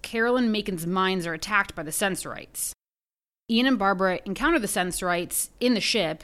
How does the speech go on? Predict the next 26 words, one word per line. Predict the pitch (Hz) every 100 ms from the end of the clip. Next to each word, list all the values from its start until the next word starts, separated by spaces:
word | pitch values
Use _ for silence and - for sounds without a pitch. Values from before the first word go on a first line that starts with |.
| -
and | 170 190
run | 214 233
from | 175 147
them. | 120 110 233 - _ _ _ _ -
They | 180
lock | 190 190 240
the | 285
door, | 208 208 156 156 220 226
separating | - - 220 214 220 220 220 226 175
the | 175
humans | 170 226 220 220
from | 208 202
the | 220
Sensorites. | 175 151 143 135 185 - - _ _ _ _ _ _ _ -
So | 208
the | 190
Sensorites | 240 247 262 247 226
then | 226 214 208 196
use | 196 202 185
Susan's | - 262 262 220 170
mind | 190 226 196 165 175
to | -
connect | - 202 214 277 -
them | 170 165
and | 165
ask | 185 185